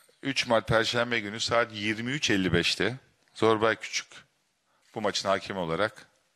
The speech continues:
açıklandı. Maçın yardımcıları da Bahattin Duran ve Deniz Caner Özer olarak tespit edildi. Aynı gece yine hepinizin bildiği gibi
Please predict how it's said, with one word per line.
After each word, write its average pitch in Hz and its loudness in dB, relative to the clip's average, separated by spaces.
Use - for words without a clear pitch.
açıklandı. - -4
Maçın 113 0
yardımcıları 95 4
da 110 -2
Bahattin 90 2
Duran 92 0
ve 95 0
Deniz 92 -2
Caner 90 -2
Özer 87 0
olarak 80 -4
tespit 87 -6
edildi. 73 -6
Aynı 160 6
gece 131 2
yine 143 0
hepinizin 123 -2
bildiği 113 -2
gibi 117 0